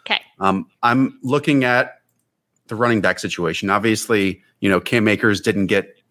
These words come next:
Speaker 2: as many starts as probably, like, his late season performance should indicate. And so we'll get more starts this year. We're talking about activating targets, so activating skill players, 'cause you have a quarterback that can see the field now and doesn't have to hear it in his helmet before the play goes.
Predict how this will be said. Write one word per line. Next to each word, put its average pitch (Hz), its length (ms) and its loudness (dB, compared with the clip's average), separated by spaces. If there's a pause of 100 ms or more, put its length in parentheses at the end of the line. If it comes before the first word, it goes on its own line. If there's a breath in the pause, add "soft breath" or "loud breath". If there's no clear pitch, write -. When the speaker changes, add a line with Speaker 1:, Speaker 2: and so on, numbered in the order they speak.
(100)
Speaker 2:
as 117 180 0
many 117 160 2
starts 107 680 -2
as 101 240 0
probably, 113 380 0
like, 95 240 0
his 98 260 -6
late 104 460 -2
season 113 420 -2
performance 107 580 -2
should 98 140 -4
indicate. 123 560 0 (240 soft breath)
And - 80 -8
so 110 80 2
we'll 110 80 2
get 156 160 0
more 127 140 2
starts - 300 -2
this 104 220 0
year. 85 260 -4 (180 loud breath)
We're - 80 -20
talking 120 180 2
about 107 300 0
activating 113 800 0
targets, 101 500 0
so - 160 -2
activating 101 460 0
skill 95 220 -4
players, 101 320 0
'cause 87 180 -6
you 95 60 -2
have 87 100 -4
a 90 60 -10
quarterback 95 440 -4
that 90 140 0
can 95 260 -2
see - 180 -4
the 92 100 -2
field 95 240 0
now 92 180 2
and 98 100 0
doesn't 98 220 -2
have 98 180 -2
to 95 220 0 (360 soft breath)
hear 113 200 0
it 104 80 0
in 107 80 -2
his 104 160 0
helmet 101 280 0
before 107 140 -2
the 101 80 0
play 92 240 0
goes. 90 400 -2